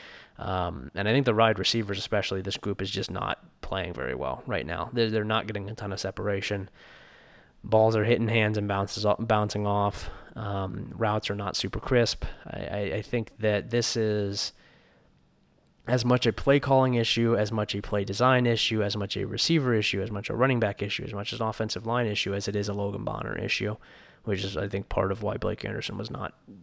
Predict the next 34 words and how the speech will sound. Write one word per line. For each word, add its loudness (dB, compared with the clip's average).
was 0
so 4
un-, -6
you -6
know, -8
disappointed, 0
I -2
guess, -2
frustrated -2
with -8
the -6
reaction. -4
I 2
really 4
don't -2
think -4
that -4
this -4
is -6
on -8
Logan -6
Bonner -8
specifically, -6
guys. -6
I -2
don't. 0
Um, -4
I 0
know 4
that -2
people -2
have -8
sort 0
of -12